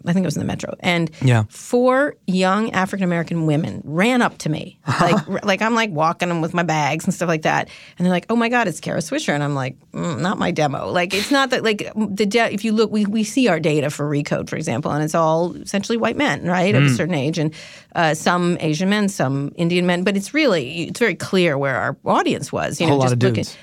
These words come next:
Speaker 1: whole lot of dudes. And I was like, "Oh, hi." And they're like, "We love you. We love this podcast." And they loved all kinds of, but, like, they liked one with Bill Gurley. They liked one here.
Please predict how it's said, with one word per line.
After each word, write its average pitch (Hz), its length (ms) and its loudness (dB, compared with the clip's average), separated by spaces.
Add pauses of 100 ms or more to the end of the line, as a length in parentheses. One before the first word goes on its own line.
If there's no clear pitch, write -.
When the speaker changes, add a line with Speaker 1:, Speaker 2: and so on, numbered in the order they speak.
Speaker 1:
whole 262 160 2
lot 214 160 4
of 180 80 2
dudes. 135 260 -6 (380)
And 202 140 2
I 190 60 2
was 196 120 -2
like, 196 260 0
"Oh, 453 440 -2
hi." 349 280 -2
And 190 300 0
they're 185 100 2
like, 175 180 -2
"We 262 100 0
love 254 260 0
you. 254 260 2
We 202 100 -2
love 190 220 2
this 233 200 2 (140)
podcast." 208 500 0
And 170 100 0
they 170 100 0
loved 202 200 2
all 240 160 4
kinds 320 320 0
of, 185 80 -4
but, - 100 -4
like, 165 200 -2
they 120 120 -6
liked 135 240 -4
one 180 140 2
with 214 100 -2
Bill 277 140 2
Gurley. 262 380 0
They 139 120 0
liked 147 280 -4
one 190 140 2
here. 233 160 2